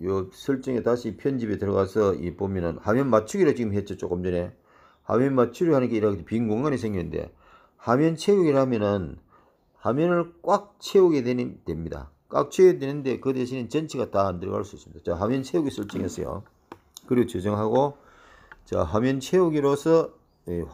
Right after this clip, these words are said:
파일을 불-, 불러와 보겠습니다. 다시 아까 똑같은 거 쓰레기통입니다. 자, 이걸 불러왔습니다. 똑같은 거죠. 자, 지금 보세요. 화면에. 화면에 꽉 찼죠? 화면에 꽉 찼잖아요, 이게.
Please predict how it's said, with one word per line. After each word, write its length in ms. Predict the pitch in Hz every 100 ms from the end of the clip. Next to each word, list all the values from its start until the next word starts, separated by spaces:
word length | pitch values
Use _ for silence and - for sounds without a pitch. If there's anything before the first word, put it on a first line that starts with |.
| -
파일을 380 | 120 123 104 90
불-, 260 | 127 90 85 -
불러와 340 | 120 101 80
보겠습니다. 720 | 78 80 - 80 69 85 104 - - _ - - -
다시 220 | 123 127
아까 240 | 107 139 127
똑같은 360 | 104 123 123
거 80 | 131
쓰레기통입니다. 640 | 120 123 113 - - - - _ _ _ _ _ -
자, 100 | 85
이걸 300 | 107 113 90
불러왔습니다. 760 | 120 98 87 90 80 - 98 - _
똑같은 360 | - 101 147 151
거죠. 340 | 117 87 - _ _ _ - _ _ _
자, 160 | - 107
지금 240 | 160 175
보세요. 280 | 151 127 110
화면에. 400 | 87 90 90 73 - _ _ _ _ _ _
화면에 300 | - 139 165
꽉 200 | 160 160
찼죠? 520 | - 156 - 120 76 - _ _ _ _
화면에 460 | - 120 160 170 165
꽉 260 | 147 165
찼잖아요, 460 | - 160 - 151 123
이게. 280 | 101 104